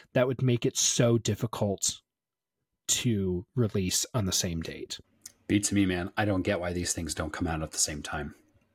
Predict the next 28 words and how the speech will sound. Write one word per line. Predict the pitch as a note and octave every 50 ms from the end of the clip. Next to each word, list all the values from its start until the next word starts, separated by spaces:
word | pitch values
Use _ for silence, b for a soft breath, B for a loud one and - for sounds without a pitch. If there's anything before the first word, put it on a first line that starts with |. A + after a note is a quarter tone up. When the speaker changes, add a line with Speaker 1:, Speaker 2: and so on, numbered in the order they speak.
| _ _ _ _ _ B B B B B B B B B B
Speaker 1:
That | A2+ G#2 B2+ B2 C#3+ - - C3+
being | C#3 D3 D3+ C#3 B2 A2
said, | - - - - - - C3+ A#2+ C3+ E3+ F3 G#3 G#3+ - B B B B B B B B
on | C3 A#2+
PlayStation | A#2 - - D3+ C#3+ - - D3 C3 - - B2 A2
five, | - - B2 B2+ C3+ D3+ D#3 D3+ D3 - - _ _ _ _ _ _ _ _ -
uh, | D3 C3+ A#2+ A2+ G#2+ A2
we | C3 C3+ C3+
expect | B2+ - - - - C3 B2 - - - -
December | - B2+ - - C3 A#2 G2+ F#2+
fifth | - - - - E3 E3+ - - - -
to | - C#3+
be | B2+ C3+ C3
the | B2
la-, | A#2+ A#2+ B2 B2+ - -
launch | - C3 B2+ B2 A#2+ - -
date | - B2+ B2 A#2+ - -
of | A2+ F#2+
that. | - B2+ B2 B2+ B2 -
That's | - B2 - -
according | - - - A#2 A2+ A#2 A#2 A2
to | - - A2+ G#2 G2+
P | - - - C3
C | A#2+ - B2+ A#2+ A2+
Games | A#2 A#2 A2+ A2+ A2+ A2+ A2+ A2 G#2+ - - B B B B B B B B B B B B B _ _ -
N | B2+ A2+ A2+ A#2 A#2 A#2+ A#2+ A2+ A#2 B2+ -
dot | - A2+ A2 G#2 - -
com. | - - B2+ B2+ B2 B2+ C3 C#3